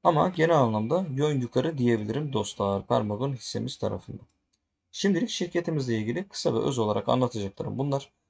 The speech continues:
Yakından takip ediyoruz. Güzel yükselişler verdi. Daha da iyi vereceğini düşünüyorum.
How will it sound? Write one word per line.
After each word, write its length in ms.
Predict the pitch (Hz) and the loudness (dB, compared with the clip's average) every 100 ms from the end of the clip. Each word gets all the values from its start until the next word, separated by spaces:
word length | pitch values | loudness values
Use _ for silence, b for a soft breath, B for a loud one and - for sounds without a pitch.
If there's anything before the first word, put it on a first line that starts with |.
| _ | _
Yakından 440 | 151 165 175 135 - | -2 0 2 0 2
takip 320 | 131 139 165 | 2 2 -2
ediyoruz. 460 | 147 143 156 - - _ _ | 0 -2 -4 -12 -18 _ _
Güzel 260 | 135 165 165 | -2 0 0
yükselişler 560 | 139 143 139 - 156 | -2 -4 -4 -2 0
verdi. 260 | 131 123 147 | 2 0 0
Daha 240 | 135 143 | 2 4
da 60 | 123 | 2
iyi 340 | 123 113 110 | 0 -2 -2
vereceğini 500 | 113 123 117 113 110 | -2 -2 0 -2 -2
düşünüyorum. 540 | 120 - 151 139 135 | -4 -4 -2 0 -2